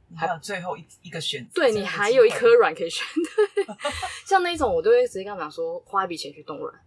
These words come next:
Speaker 2: 真的是花一笔，因为当你还没有想好，像我已经想好了，我就会觉得冻卵钱我也省了，因为我不需要了，
Speaker 1: 嗯。
Speaker 2: 因为我只要爱着别人的小孩，我就很满足了。
Speaker 1: 嗯哼。
Speaker 2: 对，就我的可能我的母爱不一定是要透过血缘的那种连结关系，
Speaker 1: 嗯。
Speaker 2: 可是有些人的母，需要他表现自己母爱的地方是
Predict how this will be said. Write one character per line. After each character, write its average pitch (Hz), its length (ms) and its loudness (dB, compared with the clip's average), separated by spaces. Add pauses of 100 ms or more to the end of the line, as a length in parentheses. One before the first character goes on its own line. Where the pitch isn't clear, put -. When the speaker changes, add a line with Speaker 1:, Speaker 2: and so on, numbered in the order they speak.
Speaker 2:
真 220 160 -4
的 214 80 -2
是 185 100 -10
花 170 140 -10
一 160 40 -10
笔， 156 60 -8
因 220 80 4
为 240 80 4
当 214 220 -6
你 165 60 -10
还 147 80 -10
没 151 80 -14
有 147 60 -20
想 - 180 -16
好， - 200 -16
像 247 180 -4
我 160 120 2
已 - 20 -2
经 170 100 -10
想 143 220 -10
好 135 200 -8
了， - 100 -18
我 156 100 -12
就 180 120 -10
会 180 100 -10
觉 160 100 -10
得 147 200 -12
冻 208 120 -8
卵 151 160 -4
钱 151 120 -14
我 143 80 -14
也 147 40 -14
省 - 240 -12
了， - 120 -20
因 170 80 -18
为 165 40 -2
我 151 60 -4
不 190 100 -14
需 180 220 -12
要 131 220 -8
了， - 140 -16
Speaker 1:
嗯。 175 40 -20
Speaker 2:
因 190 80 -12
为 180 60 -6
我 180 60 -2
只 170 100 -4
要 160 60 2
爱 175 120 -4
着 156 60 -8
别 147 160 -10
人 139 80 -14
的 139 60 -10
小 139 140 -10
孩， 139 160 -12
我 135 80 -14
就 160 120 -10
很 143 120 -14
满 151 200 -12
足 - 180 -14 (100)
了。 - 180 -14
Speaker 1:
嗯 180 120 -18 (100)
哼。 170 80 -10 (220)
Speaker 2:
对， - 160 -12
就 320 160 -2
我 175 100 4
的 165 80 0
可 175 80 -8
能 165 240 -10
我 160 100 -6
的 170 80 -8
母 160 140 -12
爱 175 160 -4
不 185 140 -6
一 - 20 -6
定 160 140 -8
是 165 100 -10
要 160 80 -4
透 165 140 -2
过 156 120 -6
血 147 220 -8 (140)
缘 143 100 -14
的 147 140 -8
那 165 80 -8
种 - 140 -14
连 - 180 -16
结 - 160 -8
关 - 220 -10
系， - 260 -10 (100)
Speaker 1:
嗯。 185 60 -20
Speaker 2:
可 175 80 -14
是 233 100 0
有 190 80 4
些 220 120 -4
人 180 100 -4
的 156 80 -6
母， 147 240 -18
需 - 260 -8
要 202 180 2
他 - 220 -2
表 139 200 -6
现 180 200 -6
自 - 60 -14
己 160 100 -10
母 147 120 -14
爱 139 80 -12
的 143 40 -18
地 151 100 -16
方 139 180 -16
是 - 160 -10